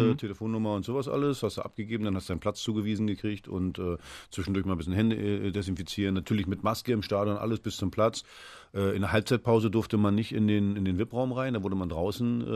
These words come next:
Speaker 2: äh, bedient, das war auch ganz,
Speaker 1: Oh.
Speaker 2: das fand, nee, das fand ich ganz okay, also dass man da die Currywurst gebracht kriegt, äh, finde ich jetzt <laughs> völlig in Ordnung. Also insgesamt wirklich war, war, war ein, war ein schöner, das Ergebnis hat auch noch gepasst, also war ein schöner Samstagnachmittag.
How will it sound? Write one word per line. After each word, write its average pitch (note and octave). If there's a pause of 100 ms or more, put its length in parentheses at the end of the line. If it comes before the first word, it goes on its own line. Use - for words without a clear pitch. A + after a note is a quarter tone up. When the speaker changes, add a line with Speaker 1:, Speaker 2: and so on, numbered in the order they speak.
(220)
Speaker 2:
äh, -
bedient, G2
das -
war -
auch -
ganz, -
Speaker 1:
Oh. -
Speaker 2:
das -
fand, E3 (340)
nee, C3
das C#3+
fand C#3+
ich C3
ganz C3
okay, C3
also F2
dass F#2
man F#2+
da F#2
die F#2
Currywurst G2
gebracht E2+
kriegt, G2
äh, F2
finde F#2
ich -
jetzt G#2
<laughs> -
völlig -
in B2
Ordnung. C3+ (340)
Also A#2
insgesamt B2+
wirklich A#2+
war, G2
war, G2
war G2
ein, G#2
war G#2
ein A2
schöner, B2+ (360)
das -
Ergebnis F2+
hat F2+
auch F#2+
noch G2+
gepasst, G2
also D#2+
war E2+
ein E2+
schöner G#2+
Samstagnachmittag. D#2+